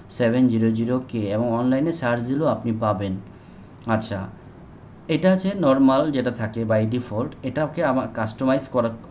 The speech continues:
আমরা করতে পারি। customize করতে গেলে অবশ্যই বাংলাদেশে যারা Mac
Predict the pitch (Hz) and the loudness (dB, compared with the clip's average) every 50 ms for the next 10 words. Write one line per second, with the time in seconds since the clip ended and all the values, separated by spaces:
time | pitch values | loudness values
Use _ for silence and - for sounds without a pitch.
0 | 131 123 120 110 - - - 104 101 107 120 120 - 113 110 - - 113 110 104 | -12 -10 -10 -10 -12 -10 -8 -6 -4 -4 -4 -4 -4 -4 -6 -4 -4 -4 -4 -2
1 | 98 95 107 156 180 - - - - - - - - - - - - - - - | -2 -2 -4 -6 -6 -8 -12 -18 -20 -20 -20 -20 -20 -20 -20 -20 -20 -20 -20 -20
2 | - - - - - - - - - - - - 117 113 110 - - 151 165 170 | -20 -20 -20 -20 -20 -20 -20 -20 -20 -14 -6 -2 -2 -2 -2 -2 -2 -2 -2 -2
3 | - - 139 139 131 - - 165 165 147 131 113 110 113 131 156 - - 113 113 | -2 -2 -4 -4 -4 -4 -4 -4 -2 0 0 0 0 0 -2 -2 -4 -4 -4 -4
4 | 139 143 - - 160 156 143 127 117 113 113 113 117 120 113 135 135 127 120 107 | -4 -6 -6 -4 -4 -2 -2 0 0 0 0 0 0 -2 -2 -2 -2 -2 0 0
5 | 107 110 107 120 160 170 - - 131 113 113 110 110 113 120 | 0 -2 -2 -4 -4 -6 -8 -6 -2 0 2 2 2 0 0